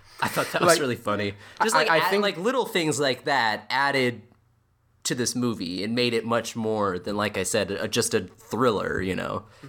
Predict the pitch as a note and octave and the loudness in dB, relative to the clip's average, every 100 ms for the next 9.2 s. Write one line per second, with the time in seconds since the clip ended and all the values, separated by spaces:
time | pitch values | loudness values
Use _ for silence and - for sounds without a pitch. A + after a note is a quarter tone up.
0 | - - D3 D#3+ E3 G#3+ A3 F#3 D#3 C#3+ | -20 0 2 4 2 2 2 0 0 0
1 | D3 B2 A#2+ B2 D3 E3+ - A#2+ B2+ C3 | 2 2 2 2 2 2 0 0 2 4
2 | A#2+ A2 G#2+ - A2+ - - C3 B2 A#2+ | 2 -4 -8 -6 -6 -8 -16 -12 0 2
3 | A#2 A2+ A#2+ A#2+ - B2 B2 A2 A2 C3+ | 2 0 2 0 0 2 2 2 2 2
4 | E3+ - - - _ D3 D3 C#3+ G#3+ F#3+ | -2 -6 -20 -20 _ 2 2 4 2 4
5 | D3+ D3 D3+ D3+ C#3 - B2 A#2 A2+ A#2 | 0 2 2 2 -4 2 2 4 0 -2
6 | - - F#3 D3+ B2+ A#2+ G#2+ G2 G#2+ B2 | -6 2 4 4 2 4 4 2 2 2
7 | C3 C3 B2+ C3+ B2 B2 B2 A2+ A2 B2+ | 4 4 4 2 2 0 0 0 -2 0
8 | B2+ A#2+ A#2+ A2 G#2+ A#2+ A2+ G#2 G#2 G#2+ | 0 0 -2 -2 -2 -2 -2 -4 -4 -4
9 | G#2 - | -4 -10